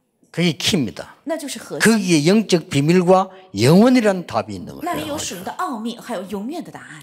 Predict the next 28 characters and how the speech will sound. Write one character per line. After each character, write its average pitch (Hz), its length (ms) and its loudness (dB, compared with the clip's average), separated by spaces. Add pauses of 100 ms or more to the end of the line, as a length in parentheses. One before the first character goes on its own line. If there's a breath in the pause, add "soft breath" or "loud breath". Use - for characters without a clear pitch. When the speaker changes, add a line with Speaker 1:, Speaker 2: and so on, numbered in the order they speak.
Speaker 1:
굉장히 196 400 4
중요하죠. 113 460 -6
Speaker 2:
是 277 160 -8
非 392 200 -8
常 392 140 -12
重 403 100 -10 (120)
要 190 180 -10
的。 - 100 -20 (100)
Speaker 1:
이 254 280 4
언약을 226 720 4
잡은 226 460 4
사람들에게 175 720 0
하나님은 190 760 2
어떻게 151 380 2
하십니까? 139 560 -2
Speaker 2:
握 415 80 -4
住 370 100 -10
这 392 140 -8
个 330 60 -10
应 381 180 -10
许 - 100 -12
的 202 120 -8
人， 214 160 -8
神 254 200 -6
怎 302 200 -10
样 190 120 -12
做 220 220 -8
呢？ 175 160 -12